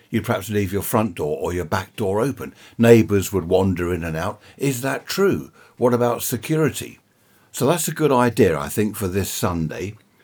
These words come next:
Security then and now. I mean, these days we've got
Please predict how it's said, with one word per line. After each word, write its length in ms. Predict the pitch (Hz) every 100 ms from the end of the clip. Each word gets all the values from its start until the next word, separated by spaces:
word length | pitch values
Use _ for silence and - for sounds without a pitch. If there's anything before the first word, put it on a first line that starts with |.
| -
Security 720 | - 113 143 143 123 120 113
then 420 | 101 107 104 104
and 200 | 107 98
now. 240 | 92 80
I 60 | 80
mean, 200 | 98 92
these 200 | 107 107
days 360 | - 73 85 85
we've 160 | 80
got 240 | 80 80